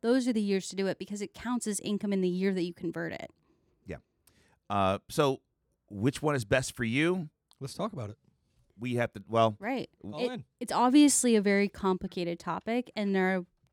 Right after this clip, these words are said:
Speaker 1: so many different caveats that it's important to talk to someone who knows what they're talking about.
Speaker 2: And if somebody's doing a four oh one K, but they want an additional retirement plan or something else to do some of their saving,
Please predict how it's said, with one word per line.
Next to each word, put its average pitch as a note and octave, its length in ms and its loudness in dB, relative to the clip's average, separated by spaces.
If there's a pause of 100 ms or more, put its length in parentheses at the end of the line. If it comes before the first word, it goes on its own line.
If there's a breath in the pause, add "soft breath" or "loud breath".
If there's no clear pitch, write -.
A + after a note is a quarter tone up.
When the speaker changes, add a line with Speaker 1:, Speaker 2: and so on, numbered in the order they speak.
(200)
Speaker 1:
so - 220 -4
many B3+ 160 6
different G#3+ 300 -2
caveats G#3+ 540 -2
that F#3 180 -2 (220 soft breath)
it's A#3 160 -4
important A#3 440 2
to G3 60 -8
talk G3 220 0
to G#3+ 80 -8
someone G3 260 0
who F#3+ 100 4
knows F#3 280 4
what F3+ 260 -4 (220)
they're F#3 100 -10
talking A#3+ 320 -6
about. - 260 -8
Speaker 2:
And D#3 120 -4
if C3 80 -6
somebody's F3+ 400 -4
doing B2 320 0
a A#2 40 -4
four A2 200 -4
oh - 20 0
one G#2 140 -2
K, G#2+ 180 0
but A2 160 -6
they G2 140 -2
want G#2 480 -2 (240)
an G2 100 -8
additional G2+ 720 -2
retirement F#2+ 420 -2
plan F#2+ 240 -4
or G2 60 -4
something G2+ 280 -6
else G2 180 -6
to F2+ 120 -12
do F#2 300 -4
some F2+ 180 -6
of F2 60 -4
their F2 80 -6
saving, D#3+ 420 -4